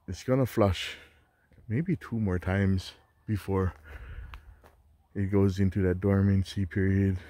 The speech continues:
But, uh, look, it's even trying to throw out some more flowers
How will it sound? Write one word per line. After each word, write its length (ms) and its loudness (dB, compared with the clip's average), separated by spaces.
But, 240 0
uh, 340 2
look, 260 -6
it's 180 -10
even 240 -4
trying 360 -2
to 60 -12
throw 280 0
out 140 -8
some 160 -4
more 280 0
flowers 880 2